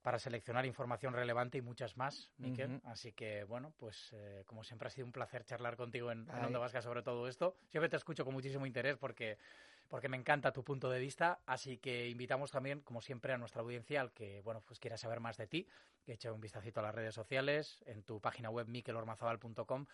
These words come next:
Speaker 1: Podrán conocerte un poquito mejor y, bueno, pues, eh, atiendes en, en Donostia, en la
Speaker 2: Ujú.
Speaker 1: calle Sancho el Sabio, en el barrio de, de Amara.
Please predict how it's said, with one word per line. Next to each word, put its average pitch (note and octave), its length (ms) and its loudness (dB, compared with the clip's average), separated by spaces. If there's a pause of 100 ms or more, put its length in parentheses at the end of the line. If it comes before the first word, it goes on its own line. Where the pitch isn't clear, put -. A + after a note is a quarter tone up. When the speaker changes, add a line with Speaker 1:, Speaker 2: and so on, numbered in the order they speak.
(400)
Speaker 1:
Podrán C#3 240 6
conocerte C3+ 400 2
un B2 60 -4
poquito B2 320 -2
mejor E3 400 10
y, B2 60 2
bueno, B2 260 0
pues, G#2+ 260 -8
eh, G#2+ 260 -2
atiendes B2 460 -2
en, A#2 240 -4
en C#3 140 -4
Donostia, D#3 560 4
en A#2+ 180 -2
la A#2+ 60 0
Speaker 2:
Ujú. - 60 -2
Speaker 1:
calle B2+ 380 0
Sancho C3 240 -4
el A#2 80 -2
Sabio, C#3 360 2 (260)
en B2 100 -4
el A#2+ 80 2
barrio B2+ 280 4
de, A#2 220 0
de B2+ 160 -4
Amara. C3+ 340 6